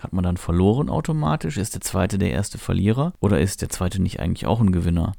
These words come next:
Und ist es vielleicht nicht manchmal sogar besser, Zweiter zu werden als Erster?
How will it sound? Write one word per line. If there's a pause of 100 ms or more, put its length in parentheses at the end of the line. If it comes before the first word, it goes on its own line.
(100)
Und
ist
es
vielleicht
nicht
manchmal
sogar
besser, (340)
Zweiter
zu
werden
als
Erster?